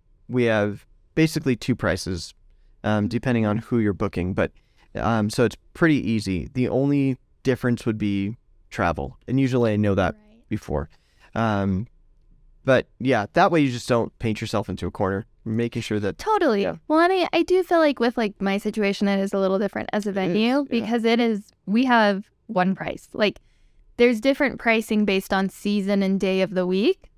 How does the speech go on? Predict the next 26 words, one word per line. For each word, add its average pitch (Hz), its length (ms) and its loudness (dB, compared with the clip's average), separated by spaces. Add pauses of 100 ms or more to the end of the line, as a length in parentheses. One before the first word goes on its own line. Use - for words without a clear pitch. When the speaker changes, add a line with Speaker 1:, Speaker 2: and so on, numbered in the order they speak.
Speaker 2:
but 202 320 4 (400)
it 208 160 2
is 175 240 -2 (140)
one 220 320 2
price 240 320 0
fits - 220 -2
all, 185 220 2
whether 185 240 2
you 196 140 0
have 202 260 0
a 185 220 2 (680)
twenty 240 520 0
person 294 500 0
wedding 302 520 0 (600)
or 226 480 4
a 220 80 0
two 220 240 -2
thousand 214 500 2
person 339 380 2
wedding. 403 340 2 (1400)
Speaker 1:
Same. 214 180 -6
Speaker 2:
We 269 240 4
include 269 500 2
the 220 120 2
same 202 460 0
things. 208 540 -2